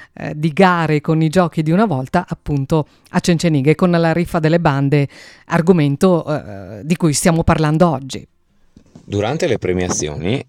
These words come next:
Speaker 2: che si sono svolte in serata al termine dei giochi, eh, è stato consegnato un riconoscimento in memoria di Donato Manfroi, ideatore della rifa nel millenovecentonovantatré. Il riconoscimento, la targa commemorativa, è stata consegnata ai figli,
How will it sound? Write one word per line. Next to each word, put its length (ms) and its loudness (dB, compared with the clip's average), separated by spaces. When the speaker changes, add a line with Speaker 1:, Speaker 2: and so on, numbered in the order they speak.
Speaker 2:
che 140 -10
si 140 -4
sono 180 -6
svolte 380 -2
in 80 -6
serata 840 -4
al 140 -10
termine 400 -4
dei 180 -2
giochi, 480 -4
eh, 540 0
è 40 -2
stato 280 -6
consegnato 520 -6
un 60 -4
riconoscimento 880 -6
in 80 -2
memoria 540 -2
di 340 -6
Donato 680 -4
Manfroi, 760 -10
ideatore 560 -4
della 240 -2
rifa 380 -6
nel 540 -4
millenovecentonovantatré. 1900 -6
Il 160 -6
riconoscimento, 840 -2
la 100 0
targa 280 -4
commemorativa, 840 -4
è 40 -2
stata 280 -4
consegnata 960 -6
ai 180 -6
figli, 520 -4